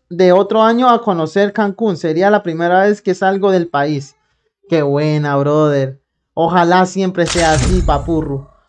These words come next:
Ey, la buena pa' A R C C. A R C C está parando durísimo, mano. No sé dónde salió este crack, pero dígamelo. Que, que, que salga ahí, mano, que salga ahí diciendo, "Yo soy A R C, mano".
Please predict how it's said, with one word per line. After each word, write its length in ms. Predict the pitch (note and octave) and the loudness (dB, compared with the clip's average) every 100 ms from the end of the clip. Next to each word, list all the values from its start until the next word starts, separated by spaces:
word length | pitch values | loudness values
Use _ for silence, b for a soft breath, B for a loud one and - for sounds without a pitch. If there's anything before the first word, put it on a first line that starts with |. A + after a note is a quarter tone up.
| _ _ _ _ _ - - - - - | _ _ _ _ _ -20 -18 -18 -14 0
Ey, 220 | A3+ C#4+ | 4 6
la 120 | C4+ | 6
buena 260 | G#3+ A#3+ C4+ | 4 4 4
pa' 160 | C4 A3+ | 4 6
A 80 | |
R 120 | B3+ A#3+ | 6 6
C 160 | A#3+ F#3 | 4 0
C. 120 | F#3 | 2
A 100 | F#3 | 2
R 120 | G#3 | 2
C 160 | A3 A#3 | 0 -4
C 80 | |
está 180 | G#3+ A#3 | -2 -2
parando 300 | A#3 A#3 A#3 | 0 2 2
durísimo, 500 | A#3 E3+ F3 G3 A3 | 2 0 -4 -4 -4
mano. 260 | E3+ F3 D#3 | -2 -4 -4
No 120 | F3 | -4
sé 140 | F#3+ | -2
dónde 200 | A3 A3 | -2 -2
salió 240 | G#3+ F3+ F#3+ | -2 0 -2
este 200 | G3+ G3 | -2 -2
crack, 280 | A3 A3+ - b b | 0 0 -2 b b
pero 200 | F#3 F3 | 2 4
dígamelo. 500 | G#3 A#3 F3 C#3+ B B B _ | 4 2 0 -2 B B B _
Que, 220 | G3 F#3+ | 2 2
que, 160 | G3 G3 | 2 2
que 120 | G#3 | 2
salga 360 | G3 A3+ A#3 A#3 | 4 4 4 4
ahí, 200 | A3+ B3 | 4 4
mano, 240 | B3+ B3+ | 2 2
que 120 | G#3 | 0
salga 260 | G3 A3+ A3+ | 0 2 4
ahí 160 | A3+ A#3 | 2 2
diciendo, 560 | A3+ A#3+ A#3+ B3 B3+ B B B | -2 -2 0 2 0 B B B
"Yo 180 | G3 C#4 | 2 2
soy 320 | C#4 D#4 C#4+ | 4 4 6
A 140 | C#4+ C#4+ | 6 6
R 160 | C#4 | 6
C, 200 | C4+ D#4 | 4 0
mano". 420 | C#4 C#4 A#3+ D#3 | 2 2 0 -4